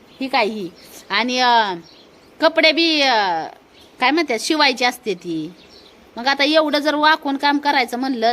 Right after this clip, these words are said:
तर त्या मानाने काय म्हणायचं सांगा बरं तुम्ही. ती काय म्हणल मान? चला आता घर आवरती मस्तपैकी. अ, झाडलोट अजून राहिली, भांडी घासून ठेवल्यात मी बाहेर. एकदम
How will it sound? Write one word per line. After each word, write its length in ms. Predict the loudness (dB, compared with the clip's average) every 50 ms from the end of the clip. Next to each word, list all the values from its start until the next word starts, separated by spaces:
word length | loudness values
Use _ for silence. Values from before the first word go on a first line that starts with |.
| 0 -2
तर 60 | -4
त्या 160 | -4 -2 -2
मानाने 400 | 0 2 2 2 0 0 -2 -4
काय 220 | -2 0 0 0 0
म्हणायचं 420 | -2 -4 -4 -4 -6 -6 -8 -10
सांगा 340 | -6 -4 -4 -2 -2 -4 -6
बरं 200 | -6 -6 -8 -8
तुम्ही. 300 | -10 -10 -12 -12 -12 -14 -16 -20 -20 -20 -20 -20 -20 _ -20 -20 -20 -20 -20 -20 -20 -20 -20 -20 -20 -20 -20 -20 -20 -20 -20 _ _ -20 -18
ती 40 | -16
काय 300 | -4 0 2 4 4 4
म्हणल 300 | 2 2 2 2 2 2
मान? 280 | 2 2 2 0 -2 -4 -10 _ _ -20 -20 -20 -20 -20 -20 _ _ _ -20 -20 -20 -20 -20 -20 -20 -20 -20 _ _ -4
चला 180 | -2 0 2 2
आता 160 | 2 0 0
घर 220 | 0 0 0 2
आवरती 600 | 2 2 2 0 0 -2 -4 -6 -8 -10 -12 -12 -14 -18 -20 -20 -20 -20 -20 -12 -10
मस्तपैकी. 680 | -10 -10 -6 -6 -6 -4 -2 -2 -4 -4 -4 -6 -6 -6 -10 -16 -20 -20 -20 -20 -20 -20 -20 -20 -14 -8
अ, 300 | -4 -2 -2 0 -2 -2
झाडलोट 480 | 0 0 0 0 0 0 -2 -2 0
अजून 240 | 0 0 0 -2 -4
राहिली, 400 | -4 -4 -4 -4 -4 -6 -6 -8 -10 -12 -18 -20 -20 -20 -20 -20 -20 -12
भांडी 360 | -6 -4 -4 -4 -4 -4 -4
घासून 320 | -4 -4 -4 -6 -8 -12 -10
ठेवल्यात 300 | -10 -8 -8 -8 -8 -10 -10
मी 100 | -10 -8
बाहेर. 280 | -8 -6 -6 -8 -8 -10 -14 -20 -20 -20 -20 -20 -20 -20 -20 -20 -20 -20 -20 -20 -20 -20 -20 -20 -20 -20 -20 -20 -20 -20 -20 -14 -8
एकदम 340 | -6 -6 -6 -4 -6 -6